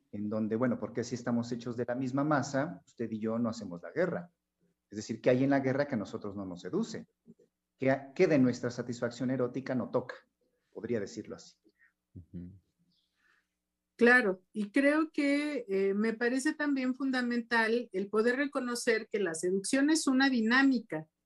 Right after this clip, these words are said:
Speaker 3: ¿sí? Que en el psicoanálisis no hablamos de, en, en relación a la seducción de una pasividad, sino que la disposición en el ser humano es a seducir y a ser seducido.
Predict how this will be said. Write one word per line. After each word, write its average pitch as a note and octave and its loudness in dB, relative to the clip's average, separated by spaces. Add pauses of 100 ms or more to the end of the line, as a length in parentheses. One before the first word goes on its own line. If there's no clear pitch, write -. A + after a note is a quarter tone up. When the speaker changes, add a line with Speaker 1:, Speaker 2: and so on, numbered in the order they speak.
(600)
Speaker 3:
¿sí? A3+ 4
Que A3 2
en A3 8
el A3 6
psicoanálisis B3 6
no B3+ 6
hablamos C4 2
de, G#3 0
en, G3 0
en F#3+ 0
relación G3+ 2
a C#4+ 4
la A#3+ 0
seducción G#3+ 0
de A3 6
una B3+ 2
pasividad, G#3+ 0 (600)
sino A#3+ 6
que B3 6
la A#3+ 8
disposición A#3+ 2
en F4+ 2
el C4+ 2
ser C#4 0
humano C4 2
es B3+ 0
a G3+ 2
seducir G#3+ 2
y G#3+ 4
a G#3+ 2
ser C#4+ 2
seducido. D4+ 2